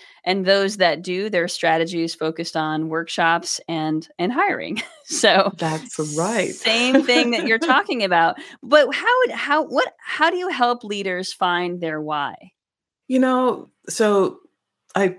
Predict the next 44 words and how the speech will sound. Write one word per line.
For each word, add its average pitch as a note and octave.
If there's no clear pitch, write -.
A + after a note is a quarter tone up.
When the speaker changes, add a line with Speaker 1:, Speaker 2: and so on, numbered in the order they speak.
Speaker 2:
was E3
mentioning G3
to F#3
you, D3
uh, D3+
in D3+
our, D#3
before E3
we E3+
got D#3+
onto D#3
this D#3
call, C4+
that -
my F3
book, G3
Leading G3+
Inclusion, E3
is D3+
a D#4+
bit G4
of E4
a C4
hard G#3+
read F#3
for -
some, D#3+
because G#3
what G3+
I C4
believe E3
is E3
that E3+
you G3
really D4+
cannot G3
be F#3
effective E3+
at -
leading E3+
inclusion E3
for D#3
an D#3
organization D3+